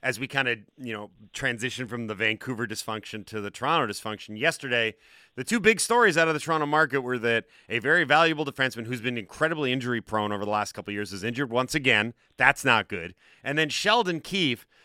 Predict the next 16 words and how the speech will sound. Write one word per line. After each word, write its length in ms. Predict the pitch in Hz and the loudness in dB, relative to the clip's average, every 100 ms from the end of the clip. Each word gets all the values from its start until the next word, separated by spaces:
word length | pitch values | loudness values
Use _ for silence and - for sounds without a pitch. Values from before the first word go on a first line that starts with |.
| _ | _
for 180 | 165 | 0
reasons 400 | 151 190 185 190 | 2 2 0 -6
kind 300 | - 139 185 | -8 -6 -2
of 80 | 190 156 | -2 -2
unbeknownst 640 | 160 143 120 127 151 - | -2 -2 0 -2 -2 -8
to 60 | 117 | -12
Jason 420 | 95 123 135 127 | -4 -4 -4 -6
and 100 | 107 | -2
I, 240 | 95 95 - _ | -2 -2 -6 _
felt 300 | - 151 170 | 2 6 6
the 60 | 175 | 4
need 260 | 151 151 117 | -4 -4 -4
to 120 | 127 | -10
walk 440 | 101 110 139 - | -4 2 2 2
back 400 | - 117 113 101 | 0 4 4 2
what 220 | 98 104 | -4 -6